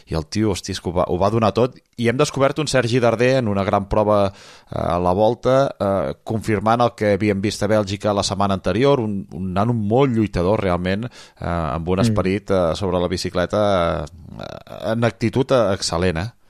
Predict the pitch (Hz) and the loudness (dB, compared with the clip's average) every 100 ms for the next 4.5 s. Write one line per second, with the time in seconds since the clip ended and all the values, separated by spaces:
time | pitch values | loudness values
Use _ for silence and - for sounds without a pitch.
0 | - 131 110 127 127 113 107 101 - 98 | -2 2 4 4 4 2 4 2 2 2
1 | 104 113 127 120 120 139 151 - - - | 4 4 4 4 4 2 -2 -12 -20 -20
2 | _ _ _ _ _ - 127 110 113 117 | _ _ _ _ _ 0 4 6 4 4
3 | 143 107 113 117 113 104 104 104 104 117 | 4 4 4 4 4 4 2 4 6 6
4 | 143 147 143 131 120 | 6 6 6 4 4